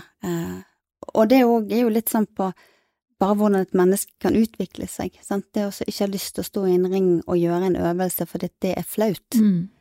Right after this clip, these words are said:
Speaker 1: til at du ser at du får alle inn i ringen og alle gjør øvelsene.
Speaker 2: Ja.
Speaker 1: Eh, sant? Igjen,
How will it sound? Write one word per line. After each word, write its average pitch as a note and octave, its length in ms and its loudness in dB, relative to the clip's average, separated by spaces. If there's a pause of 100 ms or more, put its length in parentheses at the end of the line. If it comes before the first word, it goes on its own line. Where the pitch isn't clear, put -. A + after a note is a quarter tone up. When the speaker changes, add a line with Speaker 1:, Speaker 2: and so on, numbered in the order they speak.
(200)
Speaker 1:
til G3 160 0
at F#3+ 80 -2
du F#3+ 100 -4
ser G3 300 -2
at F3+ 80 -10
du - 80 -4
får F#3 280 -2
alle F#3 240 0
inn F#3 100 4
i F3 80 4
ringen F3+ 340 2
og - 120 0
alle F3 160 0
gjør F3 260 -2
øvelsene. F3 440 -4 (140)
Speaker 2:
Ja. G#3 160 2 (320)
Speaker 1:
Eh, F3 260 -6
sant? A3+ 260 -4
Igjen, A#3+ 300 0